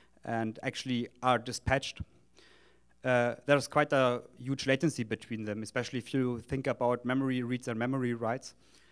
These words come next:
And also if you, for example, like, like, uh, you have atomic operations, and atomic operations just does not stall, but the later, the atomic operation, which is part of another code stream later on,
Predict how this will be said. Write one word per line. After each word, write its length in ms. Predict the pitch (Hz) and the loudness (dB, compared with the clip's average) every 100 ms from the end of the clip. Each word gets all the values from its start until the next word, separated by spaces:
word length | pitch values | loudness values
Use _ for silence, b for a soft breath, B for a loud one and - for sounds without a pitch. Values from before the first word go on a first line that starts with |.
| b _ | b _
And 120 | 131 | 0
also 240 | 135 135 147 | 2 2 0
if 140 | 131 | -4
you, 80 | 135 | -4
for 160 | 139 131 | -2 -2
example, 380 | 135 131 135 | 0 -2 -4
like, 440 | 123 120 117 - - 139 | -2 -2 -2 -8 -12 -2
like, 460 | 127 123 - - _ _ 131 | 0 0 -4 -18 _ _ -2
uh, 280 | 120 117 104 | 0 0 -4
you 160 | 120 | -2
have 140 | 123 139 | -2 0
atomic 400 | - 143 147 143 | 0 0 0 0
operations, 720 | - 127 120 117 123 110 - - | -2 0 2 0 -4 -8 -12 -6
and 300 | 117 113 107 | -4 -4 -6
atomic 340 | 113 131 131 | -6 -6 -4
operations 640 | 127 131 123 120 131 - - b b b b _ | -4 -2 0 -2 -4 -8 -14 b b b b _
just 260 | - 123 - _ _ _ - | -2 -2 -4 _ _ _ 2
does 180 | 131 | 2
not 180 | 127 127 | 2 0
stall, 460 | - - 131 135 156 | -2 2 4 4 2
but 400 | 143 127 - - _ _ _ - | 0 0 -2 -20 _ _ _ -14
the 300 | 127 127 127 | 0 2 2
later, 500 | 127 139 139 131 123 - - - - | 4 4 4 0 -2 -8 -20 -16 -2
the 140 | 131 | 0
atomic 260 | 131 143 139 | 0 0 -2
operation, 420 | - 127 127 127 | 0 0 0 -4
which 160 | 123 | -4
is 200 | 131 113 | -6 -6
part 260 | - 127 127 | -4 0 0
of 100 | 120 | 2
another 240 | 127 131 | 2 2
code 360 | 135 - 131 131 | 0 -2 -2 -4
stream 500 | - - - 131 123 | -12 -12 -4 -2 0
later 300 | 113 123 120 | 0 0 -2
on, 280 | 123 127 120 | 0 0 0